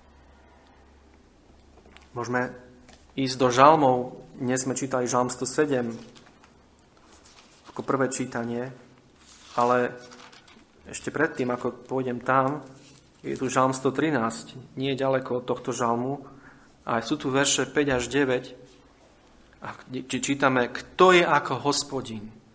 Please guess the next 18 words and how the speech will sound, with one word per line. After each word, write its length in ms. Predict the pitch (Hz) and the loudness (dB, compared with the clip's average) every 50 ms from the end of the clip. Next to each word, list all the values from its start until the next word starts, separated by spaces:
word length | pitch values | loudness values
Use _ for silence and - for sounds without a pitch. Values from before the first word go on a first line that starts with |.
| _ _ _ _ - | _ _ _ _ 2
náš 340 | 127 131 135 139 135 131 123 123 | 6 6 8 6 6 4 0 -2
Boh, 260 | 127 131 127 120 107 - - - - - - - - - - - - - | -2 -2 -2 -4 -6 -10 -16 -20 -20 -20 -20 -20 -20 -20 -20 -20 -20 -14
ktorý 300 | - - 143 135 131 131 | 0 2 2 2 2 0
tróni 320 | - - 143 147 156 160 156 | 4 8 8 10 10 8 6
tak 220 | 147 156 139 110 | 2 0 0 0
vysoko 560 | 123 135 131 - - 135 120 - - 123 - - - - - - - - _ _ _ _ _ - - - _ - - - - - | -2 -4 -4 -2 -4 -6 -6 -6 -10 -14 -14 -16 -20 -20 -20 -20 -20 -20 _ _ _ _ _ -20 -20 -20 _ -20 -20 -20 -6 -4
a 60 | 143 127 | -4 -4
ktorý 340 | - - - 147 143 143 143 | -2 0 2 4 4 4 4
sa 240 | 143 - 151 139 | 6 4 4 4
znižuje, 640 | 131 127 135 165 208 226 180 160 147 139 135 135 143 156 165 165 - - - - - - - - | 4 2 2 4 4 4 4 4 4 6 6 6 4 2 0 -2 -8 -16 -20 -20 -20 -20 -6 -4
aby 180 | 131 120 135 127 | -4 -2 -2 -2
videl 440 | 123 143 175 156 151 151 139 135 127 | 0 0 0 4 6 6 6 6 6
veci 320 | 131 139 143 139 - 143 | 6 4 4 4 2 2
na 100 | 135 135 | 4 4
nebi 360 | 135 139 135 131 131 135 143 | 4 4 2 0 0 -2 -2
i 40 | 139 | -2
na 140 | 131 131 131 | -2 -2 -4
zemi. 400 | 131 131 131 117 113 110 110 110 | -4 -4 -6 -6 -8 -10 -12 -14